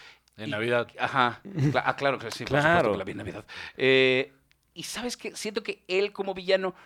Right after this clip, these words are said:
Speaker 2: no es suficientemente interesante.
Speaker 1: Ay,
Speaker 2: No
Speaker 1: ¿cómo
Speaker 2: me
Speaker 1: te
Speaker 2: parece
Speaker 1: atreves?
Speaker 2: suficientemente
Speaker 3: Mm.
Speaker 2: interesante. Siento que en el conjunto, en la película, queda perfecto, está chido. Pero él en particular, ¿qué, qué característica tiene que sea extraordinaria?
Speaker 1: En primera es Alan Rickman.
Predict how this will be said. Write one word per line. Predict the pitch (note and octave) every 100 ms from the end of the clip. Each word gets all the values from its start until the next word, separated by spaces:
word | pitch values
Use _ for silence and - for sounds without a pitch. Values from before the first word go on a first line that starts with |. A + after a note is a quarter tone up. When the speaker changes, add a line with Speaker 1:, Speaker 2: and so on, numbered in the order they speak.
| _
Speaker 2:
no | A#2+ D3 F3 A3+ G#3+
es | G#3+ A3
suficientemente | A3+ F#3+ F3 G#3 G3 G3+
interesante. | G3 F#3 F3+ G3 B2+
Speaker 1:
Ay, |
Speaker 2:
No | D3+
Speaker 1:
¿cómo | E3+
Speaker 2:
me | G3+
Speaker 1:
te |
Speaker 2:
parece | - D#3 F#3 G#3
Speaker 1:
atreves? | F#3+ - -
Speaker 2:
suficientemente | - C3+ F#3+ F#3+ F#3+
Speaker 3:
Mm. |
Speaker 2:
interesante. | F3 F3 E3+
Siento | D3+ G3
que | G3+
en | E3
el | C#3
conjunto, | C3+ B2+ - D#3 C#3 F2+ - -
en | B2 B2
la | A#2
película, | B2+ F3+ F3 A2+ -
queda | C3+ -
perfecto, | G2+ - D3+ D3 - F#3+ - - -
está | - - A2+
chido. | - C#3 E3 E3+ F#3 - - _ _ _ _ _ -
Pero | C4+ B3+
él | C4 E4
en | F4
particular, | B3+ G#3+ G#3 G#3+ A#3+
¿qué, | - D#4 D4+
qué | E4
característica | - D4 C#4 - G3 A#3 - C#4 G3
tiene | - F#3 F3 C#4 - - -
que |
sea | D3+ F#3+
extraordinaria? | F#3 - E3+ C3+ A#2+ A2+ G2 B1+
Speaker 1:
En | C3+
primera | C#3 E3+ A3 C4+ A3
es | -
Alan | F#3 E3+ B2+
Rickman. | B2 G2 F2+